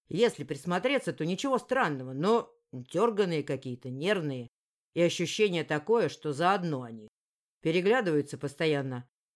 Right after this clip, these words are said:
и на первого короля косятся». «Первого?»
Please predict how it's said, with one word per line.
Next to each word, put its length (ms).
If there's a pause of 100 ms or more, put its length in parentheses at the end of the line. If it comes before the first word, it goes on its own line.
(140)
и 100
на 140
первого 320
короля 340
косятся». 580 (1080)
«Первого?» 840